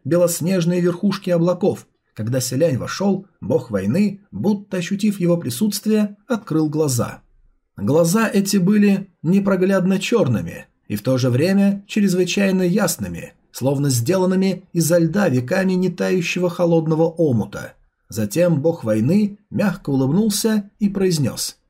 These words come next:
"Сяньлэ, ты пришел". Селянь смиренно склонил голову, ни слова не произнеся.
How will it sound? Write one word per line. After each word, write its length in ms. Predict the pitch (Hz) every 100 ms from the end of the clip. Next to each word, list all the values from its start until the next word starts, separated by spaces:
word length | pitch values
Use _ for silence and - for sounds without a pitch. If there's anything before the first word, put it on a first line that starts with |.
| _ _ _ _ _ _
"Сяньлэ, 640 | - - 175 170 95 - - _ _ _ _ _
ты 100 | -
пришел". 540 | 202 208 202 - - - _ _ _ _ _ _ _ _ _ _ _
Селянь 540 | - 104 104 180 190
смиренно 580 | - 170 170 170 170 170
склонил 440 | 170 160 151 147
голову, 580 | 127 160 185 185 202 202 -
ни 160 | 180 196
слова 400 | - 147 160 151
не 200 | 139 139
произнеся. 760 | 135 131 123 127 - 85 -